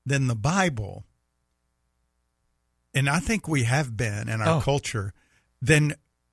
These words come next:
Speaker 1: what happens is we, our, our churches look more like the
Speaker 2: Right,
Speaker 1: culture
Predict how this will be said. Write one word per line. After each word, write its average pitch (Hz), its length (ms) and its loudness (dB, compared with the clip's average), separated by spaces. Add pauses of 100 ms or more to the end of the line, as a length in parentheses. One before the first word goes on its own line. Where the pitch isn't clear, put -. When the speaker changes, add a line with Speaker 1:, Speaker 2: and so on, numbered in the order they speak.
Speaker 1:
what 131 240 0
happens 175 460 0
is 147 160 4
we, 151 340 2 (420)
our, 151 260 2
our 139 220 2
churches 151 920 0
look 139 680 2
more 139 360 4
like 127 360 -6
the 131 80 -8
Speaker 2:
Right, - 60 -16
Speaker 1:
culture 107 680 0